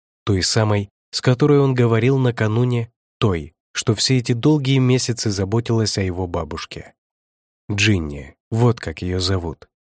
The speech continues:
Джинни Робертсон. «Незачем», сказал он. «Она бы все равно не оправилась».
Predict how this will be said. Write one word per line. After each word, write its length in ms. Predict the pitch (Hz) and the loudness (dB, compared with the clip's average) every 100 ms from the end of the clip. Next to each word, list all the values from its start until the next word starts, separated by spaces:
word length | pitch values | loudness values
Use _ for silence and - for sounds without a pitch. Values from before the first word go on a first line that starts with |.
| - | -10
Джинни 480 | 107 107 135 131 131 | -2 2 4 4 4
Робертсон. 720 | 117 98 - - - - 73 _ _ _ _ _ _ _ | 2 0 -4 -8 -8 -8 -14 _ _ _ _ _ _ _
«Незачем», 800 | - 156 160 104 98 - 73 - _ _ _ - | 0 4 4 4 0 -4 -8 -16 _ _ _ -6
сказал 600 | - 117 101 104 98 85 | 0 2 2 2 0 -2
он. 160 | 69 - _ _ _ _ _ | -8 -12 _ _ _ _ _
«Она 260 | - 170 160 | 0 2 4
бы 140 | 131 | 4
все 240 | 113 - 120 | 2 2 2
равно 360 | 110 101 117 | 2 2 0
не 140 | 104 95 | 0 -2
оправилась». 800 | 87 85 82 76 71 - - | -2 -2 -4 -4 -10 -8 -8